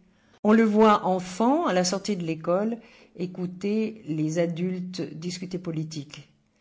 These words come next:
Jeune instituteur, puis professeur d'anglais, Philippe Madrelle a toujours fait confiance aux jeunes. On le voit dans sa classe enseigner l'anglais face à ses élèves. Plus jeune président de conseil général en dix-neuf cent soixante-seize, député depuis dix-neuf cent soixante-huit,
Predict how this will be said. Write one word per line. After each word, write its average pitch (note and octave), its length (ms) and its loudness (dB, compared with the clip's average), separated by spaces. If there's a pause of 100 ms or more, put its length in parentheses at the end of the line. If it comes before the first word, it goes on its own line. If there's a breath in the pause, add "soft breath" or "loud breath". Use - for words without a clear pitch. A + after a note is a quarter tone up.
(500 soft breath)
Jeune G#3+ 300 6
instituteur, A3+ 680 4
puis B3 120 0
professeur G3+ 520 -2
d'anglais, B3 560 4
Philippe A3+ 400 -2
Madrelle G#3 480 4
a A#3 60 4
toujours G#3+ 320 0
fait C#4 100 -4
confiance A#3+ 460 -2
aux A3 80 0
jeunes. F#3 440 0 (1160 soft breath)
On E3+ 80 2
le F3 80 6
voit F#3 160 8
dans E3+ 140 6
sa D3+ 200 0
classe E3+ 380 0
enseigner E3 380 2
l'anglais D3+ 420 2
face D#3 260 -4
à D#3+ 60 -4
ses D3 280 -6
élèves. D3 400 -4 (1300 soft breath)
Plus D4 220 8
jeune C#4+ 300 8
président B3 540 6
de G3+ 100 4
conseil A#3 380 4
général A3+ 440 4
en F3+ 120 2
dix-neuf G#3+ 300 2
cent G#3+ 120 -2
soixante-seize, G#3+ 880 2
député A#3 720 2
depuis G3 500 -4
dix-neuf F3+ 340 -4
cent F3+ 140 -4
soixante-huit, A3 720 0